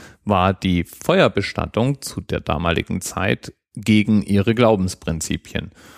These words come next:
Und damit nutzten dann auch die Christen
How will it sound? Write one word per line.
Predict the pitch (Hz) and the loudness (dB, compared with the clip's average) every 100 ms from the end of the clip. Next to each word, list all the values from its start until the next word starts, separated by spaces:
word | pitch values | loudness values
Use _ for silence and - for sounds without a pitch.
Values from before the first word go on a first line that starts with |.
| - - | -20 -10
Und | - 98 92 | -2 2 4
damit | 92 139 143 - _ | 4 4 2 0 _
nutzten | 120 120 - - 123 | 2 2 2 -2 2
dann | 113 104 | 4 2
auch | - 101 | 2 -2
die | - 101 | -2 -6
Christen | - - 123 - _ 98 90 | -2 2 4 2 _ -2 -2